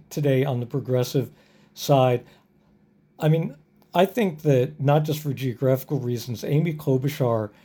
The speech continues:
has a lot of Humphrey's love and passion for retail politics and also as an heir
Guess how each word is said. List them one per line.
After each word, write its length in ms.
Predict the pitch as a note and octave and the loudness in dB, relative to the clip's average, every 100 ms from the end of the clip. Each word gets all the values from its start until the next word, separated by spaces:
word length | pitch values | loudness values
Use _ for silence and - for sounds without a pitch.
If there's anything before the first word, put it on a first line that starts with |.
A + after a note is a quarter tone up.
| _ _ | _ _
has 240 | C3+ A#2+ | -4 -2
a 60 | - | -4
lot 260 | A2+ B2 | 0 0
of 80 | C#3 | 0
Humphrey's 540 | C3+ C3 - D3+ A#2 G2+ | 0 -4 -2 -2 -2 -6
love 340 | G2+ A#2+ A#2+ | -2 -2 -2
and 200 | - A#2 | -6 -8
passion 560 | - B2 A#2 - A#2+ - _ _ | -4 -2 -2 -4 -6 -8 _ _
for 160 | - | -10
retail 480 | A#2+ B2 C3 C#3 A#2+ | -2 -2 0 0 0
politics 800 | - C#3 C3 C3 C#3+ - D3+ D3+ | 0 2 4 4 0 0 0 0
and 160 | - A#2+ | -6 -4
also 280 | A#2 B2 C3+ | -4 -4 -6
as 120 | G2+ | -6
an 140 | A2 | -8
heir 400 | - A#2 A2+ A#2 | -4 -2 -2 -2